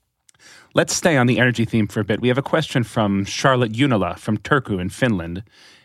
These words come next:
And she asks, "What would it take for European countries to decrease energy dependence on Russia?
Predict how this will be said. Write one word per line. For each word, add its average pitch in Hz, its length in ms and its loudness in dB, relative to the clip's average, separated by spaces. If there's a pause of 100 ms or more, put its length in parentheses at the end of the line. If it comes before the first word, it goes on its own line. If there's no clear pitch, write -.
(140)
And 113 120 -4
she - 180 -2
asks, - 540 0 (340)
"What 180 200 0
would 185 120 0
it 170 80 -2
take 135 340 -2
for - 140 -4
European 131 460 2
countries 117 420 0
to - 120 -4
decrease 131 680 0
energy 117 260 2
dependence 104 480 0
on 98 160 0
Russia? 123 380 0